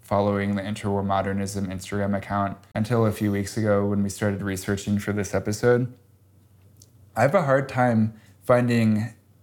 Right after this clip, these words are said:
you know, examples of, like, Bauhaus or Werkbund in Chicago, but I've been able to identify different examples of Streamline Moderne, and it's just easier to identify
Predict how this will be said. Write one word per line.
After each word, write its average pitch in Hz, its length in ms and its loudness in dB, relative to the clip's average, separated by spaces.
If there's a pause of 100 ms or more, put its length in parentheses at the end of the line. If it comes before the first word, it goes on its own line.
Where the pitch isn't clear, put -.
(300)
you 113 160 2
know, 110 160 4
examples 107 580 0
of, 101 80 -2
like, 101 240 0
Bauhaus 101 800 2 (280)
or 110 100 4
Werkbund 101 800 -2
in 107 100 -2
Chicago, 98 640 -2 (360)
but 110 380 4 (100)
I've 123 160 2
been 160 140 2
able 165 280 2
to 143 140 4
identify 113 600 4
different 104 340 0
examples 101 440 0
of 101 100 -6
Streamline 101 420 -2
Moderne, 98 520 -4 (640)
and 117 160 4
it's 117 180 0
just 135 260 -2
easier 123 360 2
to 113 100 4
identify 98 760 0